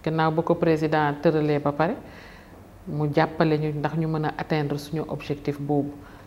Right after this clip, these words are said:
Ndax kuñ ne quinze mille logements par an, yaakaar naa ni boo ci jàppalee, euh, plateforme And Jéego, lu bari dana ca wàññeeku ci, ci objectif bi nga war a atteindre. Euh, nit ku nekk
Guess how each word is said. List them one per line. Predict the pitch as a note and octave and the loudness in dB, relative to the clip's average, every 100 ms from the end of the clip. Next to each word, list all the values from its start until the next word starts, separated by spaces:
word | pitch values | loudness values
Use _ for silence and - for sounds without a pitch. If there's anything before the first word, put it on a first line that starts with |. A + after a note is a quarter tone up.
| - | -8
Ndax | D3 D#3 - | -4 -2 0
kuñ | F3 | 2
ne | E3+ D#3+ | 2 2
quinze | F#3 F3+ F3 F3 | 2 4 2 2
mille | E3+ D#3+ D#3+ | 0 2 4
logements | E3 D#3+ D#3 D3 D3 | 4 4 0 -2 0
par | E3 D#3 | 0 0
an, | D#3+ C#3+ C#3 - - - - | -2 -2 -4 -14 -20 -16 -6
yaakaar | D#3 D#3 D#3 | -4 -2 -2
naa | D#3 D3+ | -2 -2
ni | D3 | -2
boo | C#3+ D#3+ | -2 -2
ci | D#3+ D#3+ | -2 0
jàppalee, | E3 D#3+ D#3 D3+ D3 - | 0 2 0 0 0 -4
euh, | - - | -8 -6
plateforme | E3 D#3 - D3+ C#3+ - | -2 -2 -2 -2 -2 -4
And | D#3 D3+ C#3+ | -2 -2 2
Jéego, | D3 D3 | 2 2
lu | D3+ | 0
bari | D3 D#3 | 0 0
dana | D#3+ E3 D3+ | 0 0 0
ca | D#3 | 0
wàññeeku | D3+ D3 C#3+ C#3+ C#3+ | 0 -2 -4 -4 -4
ci, | D3 - - | -6 -8 -8
ci | - | -2
objectif | E3+ D3 D#3 - C#3+ | 0 0 -2 -2 -4
bi | D3 | -4
nga | D3+ | -4
war | D#3 C#3+ | -2 -2
a | C#3 | -4
atteindre. | C#3 C3 - - - - | -4 -6 -8 -14 -10 -6
Euh, | - - | -4 0
nit | F3 G3 | 2 4
ku | G3 | 4
nekk | G#3 F3+ - | 4 4 0